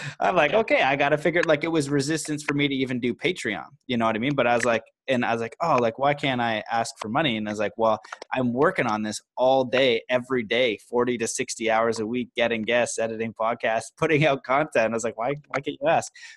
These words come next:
Speaker 1: But it, there's also, I think, too, with, with the journey, it's like, you know, supporting those authentic artists, those authentic musicians, those authentic podcasters that are doing it for the service, you know what I mean? And you gotta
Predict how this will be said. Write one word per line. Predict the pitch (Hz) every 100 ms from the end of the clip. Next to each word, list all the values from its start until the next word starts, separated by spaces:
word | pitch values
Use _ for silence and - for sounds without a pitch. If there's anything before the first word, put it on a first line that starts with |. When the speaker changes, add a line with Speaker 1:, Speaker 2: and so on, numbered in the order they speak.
| _
Speaker 1:
But | 143
it, | 147 147
there's | 147
also, | 165 185 185
I | 147
think, | - 143 -
too, | - 196 143
with, | 127 135 -
with | 139 -
the | 120
journey, | 113 139 165 120 110
it's | 123 117 127
like, | 117 - - - - -
you |
know, | 127 120
supporting | - - 170 165 139
those | 127
authentic | - - 147 151 127
artists, | 110 104 76 -
those | 113
authentic | 110 - 139 139 -
musicians, | 113 110 107 - 101 -
those | 107
authentic | 110 - 135 127 - 127
podcasters | 151 - 110 104 113 104
that | 117 110 - _ -
are | 120
doing | 175 175
it | 135
for | - 113
the |
service, | - 151 131 76 - 120
you |
know | 117
what | 117
I |
mean? | 123 151
And | - 139
you | 139
gotta | 170 156